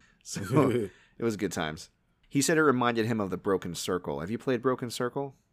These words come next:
Speaker 2: No, I haven't.
Speaker 1: Broken Circle is just where you play as, it looks like a little Pac-Man because it's a circle with a wedge cut out of it.
Speaker 2: Ah. <laughs>
Speaker 1: And you're, like,
Speaker 2: Yeah.
Speaker 1: rolling forward, and you meet friends along the way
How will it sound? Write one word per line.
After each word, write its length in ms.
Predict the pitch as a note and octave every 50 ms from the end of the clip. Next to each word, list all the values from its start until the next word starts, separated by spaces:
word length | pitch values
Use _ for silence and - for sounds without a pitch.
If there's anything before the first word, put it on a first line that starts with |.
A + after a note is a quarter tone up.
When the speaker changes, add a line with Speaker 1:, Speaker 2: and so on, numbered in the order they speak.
| _ _ _ _ _ _ _ -
Speaker 2:
No, 360 | G2 F2+ E2 D#2+ D2+ D2+ D2+
I 100 | D2+ D2+
haven't. 280 | D2 C#2+ C#2+ D2+ D2+ - _ _ _ _ _ _ _ _ _
Speaker 1:
Broken 280 | - E3 G#3 A3+ A#3 F3
Circle 340 | - - F3+ D#3+ - D#3+ C3+
is 100 | A#2+ G#2+
just 180 | B2+ - - C3
where 80 | B2+
you 80 | A2+ G#2+
play 380 | - - A2 A2+ G#2+ G#2+ G#2+ -
as, 540 | F2 F#2+ F#2+ G2 G2 G2 G2 F#2+ F2+ - -
it 80 | - A2
looks 160 | A2+ B2 - -
like 80 | C3
a 40 | B2+
little 180 | A#2 A2+ G#2+ F2+
Pac-Man 560 | - G#2 F#2+ F#2 - G#2 G2+ G2+ G2+ G2+ F#2+
because 180 | G2 - G2 F#2
it's 140 | F2 -
a 40 | F2+
circle 360 | - - G#2+ F#2 - - F#2+
with 160 | F2+ F2 - F2+
a 40 |
wedge 380 | E2+ D#2+ D2+ D#2+ E2 E2 - -
cut 160 | - - A2+
out 160 | G2+ G2+ G2+
of 140 | G#2 G#2+ A#2
it. 120 | A#2 A#2+ F#2+
Speaker 2:
Ah. 340 | D#2+ D#2 D#2 D#2 D2+ - - _ _ - - -
<laughs> 160 | B2 A2+ -
Speaker 1:
And 100 | A2 A2
you're, 120 | A2+ B2 A2+
like, 140 | G#2+ G2
Speaker 2:
Yeah. 80 | G2 G#2
Speaker 1:
rolling 260 | A2 G#2+ A2 G#2+ G2
forward, 440 | - - G#2+ G2+ G#2 G2 G2 G2+ G#2+
and 120 | G2+ G#2
you 60 | G#2 G2+
meet 200 | A2+ B2 - -
friends 320 | - - A2 G#2 G2+ F#2+ F#2
along 300 | F2+ F#2 F#2 F#2 F2+ E2+
the 60 | F2
way 500 | F2 F2+ F2 F2+ F2+ F2 E2+ E2+ E2+